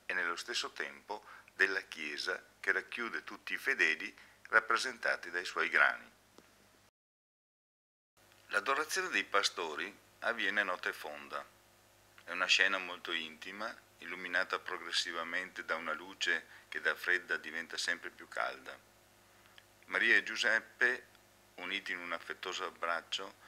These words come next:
sono in contemplazione del loro figlio davanti al quale si è prostrato un pastore, mentre una contadina offre in dono un pollo, gesto simbolico in quanto alle puerpere un tempo era consuetudine offrire del brodo caldo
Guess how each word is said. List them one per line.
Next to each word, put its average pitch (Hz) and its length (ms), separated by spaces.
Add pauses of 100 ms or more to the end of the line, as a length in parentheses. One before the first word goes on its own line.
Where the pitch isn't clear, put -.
(220)
sono 110 260
in 104 80
contemplazione 95 720
del 85 140
loro 95 220
figlio 123 400
davanti 92 420
al 90 140
quale 104 400
si - 120
è 92 60
prostrato 92 640
un 87 100
pastore, 69 580 (640)
mentre 92 340
una 85 180
contadina 85 840 (260)
offre 95 340
in 92 80
dono 90 240
un 87 200
pollo, 78 580 (420)
gesto 92 320
simbolico 80 1000
in 82 160
quanto 85 420
alle 78 220
puerpere 87 840
un 101 200
tempo 78 480
era 90 140
consuetudine 92 840
offrire 87 480
del 73 140
brodo 85 360
caldo 71 560